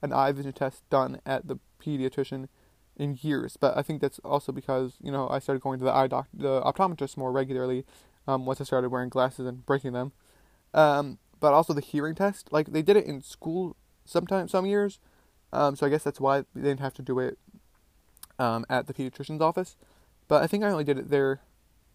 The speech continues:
twice, maybe three times. So, I don't know, it's kinda, it's kinda weird, um, what they do and what they don't do. Um, but also amazing how, like,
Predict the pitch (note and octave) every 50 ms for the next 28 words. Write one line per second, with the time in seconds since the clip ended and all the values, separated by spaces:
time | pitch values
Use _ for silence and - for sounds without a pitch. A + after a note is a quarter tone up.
0 | _ _ _ - - - C#3+ C#3 D#3 F3+ - - - C#3+ C#3+ C#3+ C#3+ - - C3+
1 | C3 E3+ E3 F3 F#3 F3+ - _ _ _ _ _ _ _ _ _ _ _ _ _
2 | _ _ _ _ - - D#3 D3+ - - _ - - E3 F3+ G3+ F#3+ C#3+ - F3
3 | - - - G3 G3+ F#3+ - - _ _ - - - F#3+ F3 D#3 D3 B2+ A#2+ B2+
4 | D3 - _ _ _ _ _ - - C#3+ C#3 C3+ C3 B2+ C3+ - - D3 D3 -
5 | C#3+ C3 C#3 C3+ B2+ B2 B2 C3+ B2+ C3 C3 C3 B2+ B2+ B2+ C3 _ _ _ _
6 | _ _ _ _ _ _ _ _ _ _ _ _ _ _ _ - C#3+ C#3+ C#3+ C3+
7 | C#3 C#3 - _ - - D#3 F3 F#3 - E3 D3 - - D3 D3 D3 C#3 C#3+ C3+
8 | C#3+ C#3+ C3+ C3+ C3 - C#3 C3+ C3+ -